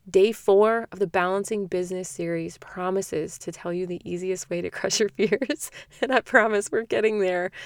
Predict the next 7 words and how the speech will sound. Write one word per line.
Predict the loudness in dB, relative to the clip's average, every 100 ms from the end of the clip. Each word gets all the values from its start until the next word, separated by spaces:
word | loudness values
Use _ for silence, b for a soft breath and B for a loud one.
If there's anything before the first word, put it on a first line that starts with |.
| B B B B B _ _ _ _
I | -2 0
already | 0 0 0 -2
gave | 0 0 0
it | -4
to | -6
you, | -6 -8
though. | -8 -8 -10